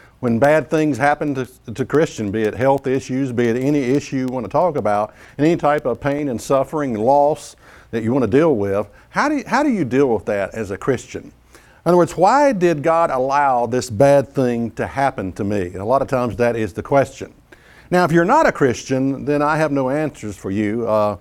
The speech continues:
you're just in the world, you're taking your chances, and bad things happen, and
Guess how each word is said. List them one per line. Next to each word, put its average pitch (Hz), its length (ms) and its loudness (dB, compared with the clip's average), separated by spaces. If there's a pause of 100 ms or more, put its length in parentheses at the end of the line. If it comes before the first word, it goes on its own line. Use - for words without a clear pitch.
(500)
you're 127 180 4
just 139 240 4
in 139 100 6
the 127 100 4
world, 127 300 4
you're 117 100 0
taking 139 340 0
your 117 100 0
chances, 131 640 0
and 107 420 0
bad 131 260 4
things 127 300 4
happen, 131 400 2
and 110 300 -4